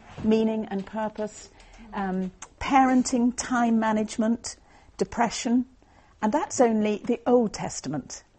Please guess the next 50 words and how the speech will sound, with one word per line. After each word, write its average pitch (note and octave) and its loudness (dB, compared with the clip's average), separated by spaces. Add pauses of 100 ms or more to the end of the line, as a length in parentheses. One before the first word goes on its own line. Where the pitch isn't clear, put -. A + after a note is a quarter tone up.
(420)
I'm G#3 0
talking, A#3 -4
of F#3 -8
course, F#3+ -8
about F3+ -6
the F3+ -10
Bible. F#3 -4
People G#3 -6
have G3 -2
such - -4
a C4+ -2
wrong C4 2
view G3+ 0
of F3+ -8
the G3 -6
Bible F3+ 0
again. E3 0 (760)
Um, A#3+ 4
if D#4 2
you G#4 4
look E4+ 2
at - 2
the, - -10
the A3 6
book A3 2
of G3 -2
Genesis, F#3 -2
it B3 2
tells E4 2
you A#3 -2
what G#3 0
life A3 -4
was G#3 0
meant A3 0
to - -6
be A3 0
like. G3 0
We G3+ -2
read B3 0
there F#3 -2
of E3+ -4
man G3+ -2
and F#3 -2
woman F#3+ -2
in F3 -6
perfect F#3+ -4
harmony A3 -2
with F#3+ -4
one F3+ -2
another, G#3+ 2